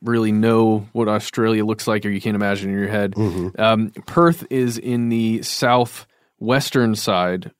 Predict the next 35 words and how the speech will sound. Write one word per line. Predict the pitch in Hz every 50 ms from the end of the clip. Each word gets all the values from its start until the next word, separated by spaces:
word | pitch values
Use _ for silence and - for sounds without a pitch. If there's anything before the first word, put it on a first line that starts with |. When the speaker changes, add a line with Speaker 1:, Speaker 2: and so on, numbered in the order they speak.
| _ -
Speaker 1:
of | 101 98 98 92 90
the | 101 101
continent, | - - 98 95 95 - 101 95 92 92 - - - _ _ _ _ _ -
and | 107 104 101 107
then, | 107 104 104 104 104 101 101 98 92 - - _ _ _ -
uh, | 90 90 90 90 90
Sydney | - - 151 143 135 127 117
is | 110 101
in | 113 110 101
kind | - - - 196 208 208 214
of | 208 202 196 190 180 -
the | 208 208 208 202 202 196 196
southeastern | 196 - - - - - 208 196 185 190 185 208 202 196 - - 202 190 190 185 185 190 190 190 190 202 - _ _ _ -
corner, | - - 190 185 180 180 180
Speaker 2:
Mm-hmm. | 180
Speaker 1:
not | 190 175 - 143
really. | 139 135 135 135 131 131 131 127 - - - - _ -
Uh, | 127 123 120
Melbourne | 127 131 135 131 127 127 120 117
is | 113 104 -
probably | - - 120 110 101 101 95
closer | - - 113 104 98 - 110 101
to | - -
what | 98 98 87
that | 101 98 92
would | 92 90
be, | 92 92
but | 87 101 95 92 - _ - - - -
it, | 139
Speaker 2:
Melbourne, | 156 170 196 196 143 - 160
Speaker 1:
you | 160
Speaker 2:
you | 160
Speaker 1:
can | 151 165 165 156
kind | 185 180
Speaker 2:
pronounced | 175 196 180